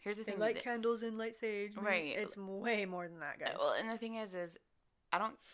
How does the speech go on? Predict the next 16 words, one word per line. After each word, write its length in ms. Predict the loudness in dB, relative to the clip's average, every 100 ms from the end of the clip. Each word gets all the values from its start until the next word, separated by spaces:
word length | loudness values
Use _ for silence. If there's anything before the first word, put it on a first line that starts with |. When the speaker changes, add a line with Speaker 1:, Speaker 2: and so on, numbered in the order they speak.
| -14
Speaker 1:
care 300 | -4 -4 -4
who 100 | -8
you, 60 | -4
like, 220 | -2 -2 -8 _ _ _ -4
energy 500 | 0 0 -2 -4 -4
moving 540 | -4 -6 -6 -8 -8
and 140 | -8
being 180 | -8 -8
manipulated 640 | -6 -8 -8 -6 -4 -4 -6
has 200 | -6 -6
been 180 | -8 -10
proven 480 | -8 -6 -6 -8
scientifically. 600 | -8 -6 -6 -8 -12 -6 0
Speaker 2:
Oh, 80 | 2
yeah. 240 | 2 0 -4 -16 -20 -20 -20 -16
Speaker 1:
So, 340 | -2 2 4